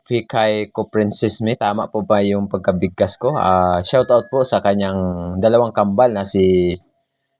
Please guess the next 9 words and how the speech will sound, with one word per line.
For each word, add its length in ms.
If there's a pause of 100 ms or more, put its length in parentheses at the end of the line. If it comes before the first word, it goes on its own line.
(340)
Nat 240
Nat 320
at 240
si 400
Tantan. 720
Yun, 320
God 160
bless 240
po. 80